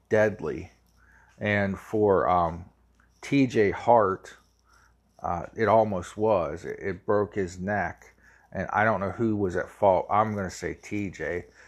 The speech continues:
because I've seen Samoa Joe do that move so many times. Um, it's crazy. But there are, uh, a few moves now that W W E says, "No, you just can't do this anymore."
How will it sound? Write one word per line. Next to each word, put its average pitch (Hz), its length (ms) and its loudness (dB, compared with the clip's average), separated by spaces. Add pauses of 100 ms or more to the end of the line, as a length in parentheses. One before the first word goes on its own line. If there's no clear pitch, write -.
(160)
because 95 320 -4
I've 101 220 2
seen 98 240 -8
Samoa 101 520 -2
Joe 95 320 -2
do 98 240 -4
that 90 200 0
move 92 240 -6
so 104 220 -2
many 92 240 -4
times. 87 760 -2 (440)
Um, 82 480 2 (1120)
it's 107 260 -4
crazy. 98 760 2 (640)
But 110 260 2
there 143 360 4
are, 95 260 0
uh, 98 40 -14 (200)
a 107 120 -6
few 143 400 -2
moves 107 460 -4
now 95 300 -2
that 92 280 -8 (440)
W 113 340 4
W 104 380 0
E 101 80 0
says, 101 320 -4
"No, 95 200 -6
you 113 280 -4
just 104 260 -8
can't - 320 -10
do 101 180 -6
this 92 240 -8
anymore." 90 540 -6